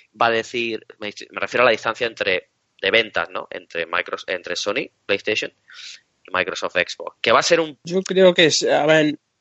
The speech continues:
Speaker 2: mucho no, pero es porque según se estoy leyendo no está, no está el cien por cien de la gente de P S cuatro muy contenta con la consola.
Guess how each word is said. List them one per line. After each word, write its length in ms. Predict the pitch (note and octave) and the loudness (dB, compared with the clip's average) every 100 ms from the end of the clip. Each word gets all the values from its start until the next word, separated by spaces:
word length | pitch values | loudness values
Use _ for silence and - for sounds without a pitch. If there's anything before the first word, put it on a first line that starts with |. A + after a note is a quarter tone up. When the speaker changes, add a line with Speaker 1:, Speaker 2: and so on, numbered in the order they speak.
| _ _ | _ _
Speaker 2:
mucho 420 | E3+ G3+ G3+ A#3 | 4 4 6 6
no, 320 | D#3 D3 C3+ _ _ _ - | 8 6 4 _ _ _ 0
pero 200 | C#3+ B2+ | 4 4
es 180 | - D3 | 2 0
porque 480 | D3 D3 D3 C#3+ C#3+ | 2 6 8 6 4
según 260 | D3+ E3+ | 2 2
se 100 | F3 | 2
estoy 160 | F#3 F#3+ | 2 6
leyendo 400 | E3+ F3 F3+ F#3 | 8 8 8 8
no 160 | F3 D#3+ | 8 6
está, 560 | - D#3 D3+ D3 C#3+ | 6 6 8 8 8
no 120 | D3+ | 6
está 180 | E3 F#3 | 4 4
el 100 | E3 | 2
cien 160 | E3+ E3 | 0 0
por 140 | D3 | 0
cien 180 | D#3 D#3 | 2 4
de 80 | D3 | 4
la 100 | C#3 | 2
gente 320 | D#3+ D3+ D3+ | 0 2 4
de 140 | D3 | 4
P 80 | D3 | 4
S 180 | D3 D3 | -2 2
cuatro 320 | D3 C#3+ D3+ | 4 6 4
muy 140 | D3 C#3+ | 4 2
contenta 420 | C3+ C#3 C#3 D3+ | 0 0 2 4
con 100 | C#3+ | 4
la 60 | |
consola. 500 | C3+ B2+ - C#3 A#2 | 2 -2 2 2 2